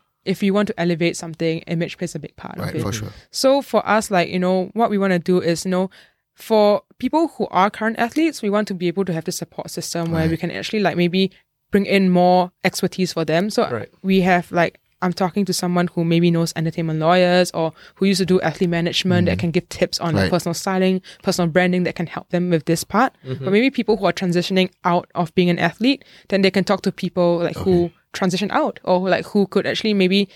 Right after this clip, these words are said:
Speaker 1: give them tips on if they wanna
Speaker 2: Mm-hmm.
Speaker 1: start their own business or if they wanna go into corporate, like,
Speaker 2: Okay.
Speaker 1: how can they get started and
Speaker 2: Right.
Speaker 1: stuff like that. So it's more like a support system, an
Speaker 2: Right,
Speaker 1: athlete's
Speaker 2: right.
Speaker 1: village.
Speaker 2: It's
Speaker 1: Yeah.
Speaker 2: a
Speaker 3: Right.
Speaker 2: community building, like,
Speaker 1: That's right,
Speaker 2: right?
Speaker 1: that's right.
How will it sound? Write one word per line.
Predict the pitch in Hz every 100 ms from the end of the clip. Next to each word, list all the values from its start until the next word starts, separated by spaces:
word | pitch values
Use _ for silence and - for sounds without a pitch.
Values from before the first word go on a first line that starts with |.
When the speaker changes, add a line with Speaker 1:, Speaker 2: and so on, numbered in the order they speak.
| -
Speaker 1:
give | - 190
them | 196
tips | 185 - 202 -
on | 180 175
if | 165
they | 175
wanna | 180
Speaker 2:
Mm-hmm. |
Speaker 1:
start | -
their | 160
own | 160
business | 165 - 175 - -
or | 170 160 - -
if |
they | 180
wanna | 185 175
go | 180
into | 170
corporate, | - 165 - -
like, | -
Speaker 2:
Okay. |
Speaker 1:
how | 180
can | 175 165
they | 165 160
get | -
started | - 165 156 - 156
and | -
Speaker 2:
Right. | 92
Speaker 1:
stuff | - 101
like | 139
that. | 151 - - -
So | -
it's | 240
more | 320
like | 233
a |
support | 160 - - 170 -
system, | 170 180 170
an |
Speaker 2:
Right, | 165
Speaker 1:
athlete's | 170 202 160
Speaker 2:
right. | 156
Speaker 1:
village. | 151 160 - - _
Speaker 2:
It's | 165
Speaker 1:
Yeah. | 160 160
Speaker 2:
a | 123
Speaker 3:
Right. | 117 -
Speaker 2:
community | - 113 117 117 123
building, | 107 98 104 90
like, | 175
Speaker 1:
That's | - -
right, | 170
Speaker 2:
right? |
Speaker 1:
that's | 160 -
right. | - -